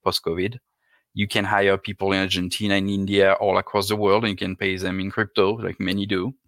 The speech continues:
And then they can just do the work of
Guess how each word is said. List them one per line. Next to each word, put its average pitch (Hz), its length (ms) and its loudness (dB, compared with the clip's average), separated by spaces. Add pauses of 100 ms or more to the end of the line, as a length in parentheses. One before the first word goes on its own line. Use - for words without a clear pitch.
(1300)
And 120 240 2
then 120 460 2
they 113 280 2
can 107 360 0
just 98 500 2
do 101 160 -2
the 98 100 -2
work 92 420 2
of - 500 -2